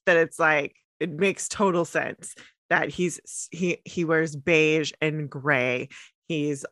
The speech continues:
all business. Like, it's it. Like, doing anything fun or enjoyable is just foreign to him. That's just not his life.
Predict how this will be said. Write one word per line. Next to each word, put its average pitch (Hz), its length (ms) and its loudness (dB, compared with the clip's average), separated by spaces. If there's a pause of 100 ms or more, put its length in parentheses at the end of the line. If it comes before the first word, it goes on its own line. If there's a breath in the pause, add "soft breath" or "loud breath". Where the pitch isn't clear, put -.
all 160 280 6
business. 147 1040 0 (160)
Like, 143 360 -2
it's 156 260 0
it. 131 240 0 (140)
Like, 156 300 0 (320)
doing 185 320 4
anything 175 400 0
fun 160 380 0
or 156 120 -4
enjoyable 147 600 -4
is 139 260 -4
just - 320 -10
foreign 127 420 -6
to - 160 -6
him. - 300 -8
That's - 240 -10
just - 180 -14
not 147 300 -6
his 135 180 -10
life. - 440 -14